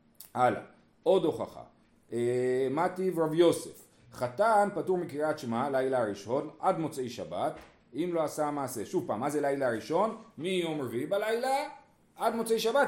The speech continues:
אם לא עשה מעשה. זאת אומרת, הוא פטור מקריאת שמע עד שהוא, אה, אה, יבעל את אשתו, נכון? אה,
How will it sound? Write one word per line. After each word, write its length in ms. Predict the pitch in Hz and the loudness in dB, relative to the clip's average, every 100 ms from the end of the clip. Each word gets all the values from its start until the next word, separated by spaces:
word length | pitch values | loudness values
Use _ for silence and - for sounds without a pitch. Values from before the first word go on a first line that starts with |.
| 214 | 2
אם 100 | 196 | 4
לא 260 | 214 262 233 | 8 10 8
עשה 300 | - 208 202 | 4 0 0
מעשה. 460 | 196 175 - 127 - - _ | 0 -2 -2 -2 -4 -10 _
זאת 140 | - - | -10 -2
אומרת, 340 | 147 160 104 - - - | 0 2 0 -6 -18 -12
הוא 100 | 127 | -6
פטור 260 | 139 226 214 | -2 0 -2
מקריאת 340 | 190 185 156 | 0 0 0
שמע 260 | 170 208 233 - - | 0 0 0 -4 -6
עד 240 | 220 269 - | -2 0 -2
שהוא, 520 | 254 254 247 240 196 | -4 -4 -4 -4 -4
אה, 60 | 202 196 196 190 175 | -2 0 0 -2 -2
אה, 60 | |
יבעל 440 | 185 180 175 190 202 | 4 4 6 4 2
את 120 | 180 | 0
אשתו, 360 | 180 - 110 87 | -4 -4 -4 -6
נכון? 400 | 104 170 214 214 - - - _ _ _ - - _ _ _ _ _ _ _ - 123 | -6 -4 -4 -6 -16 -20 -20 _ _ _ -20 -20 _ _ _ _ _ _ _ -14 -4
אה, 420 | 120 120 120 | -2 0 0